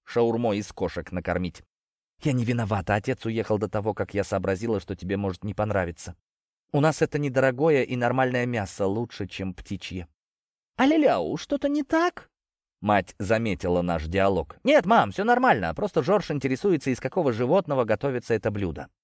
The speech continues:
"Да, поразительно вкусно, такой необычный привкус сладит". Мне не хотелось доставлять семье Ляли какой-либо дискомфорт своими пищевыми пристрастиями.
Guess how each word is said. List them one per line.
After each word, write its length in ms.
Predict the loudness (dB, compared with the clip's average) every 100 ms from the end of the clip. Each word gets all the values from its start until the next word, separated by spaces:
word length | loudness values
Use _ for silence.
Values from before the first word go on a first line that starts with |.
| _ _ _ _ _ _ _ _ _
"Да, 260 | 4 6 6
поразительно 640 | 4 4 4 0 0 0
вкусно, 420 | 0 -2 0 0 0
такой 280 | 2 2
необычный 540 | 4 4 2 -2 -2 -2
привкус 560 | -2 -4 -2 -4 -4 -20 _ -14
сладит". 760 | 0 6 6 4 -8 -12 -20 _ _ _
Мне 260 | 0 2
не 100 | 0
хотелось 520 | 2 0 2 2 2 2
доставлять 560 | -2 2 4 4 2
семье 320 | 0 -2 2
Ляли 320 | 4 4 4 0
какой-либо 480 | -2 -2 0 0
дискомфорт 640 | -2 -4 -2 -2 2 2 2
своими 420 | -6 -4 -4 -6
пищевыми 640 | -8 -10 -6 -4 -4 -4
пристрастиями. 960 | -6 -8 -2 -2 -4 -8 -16 -14 -18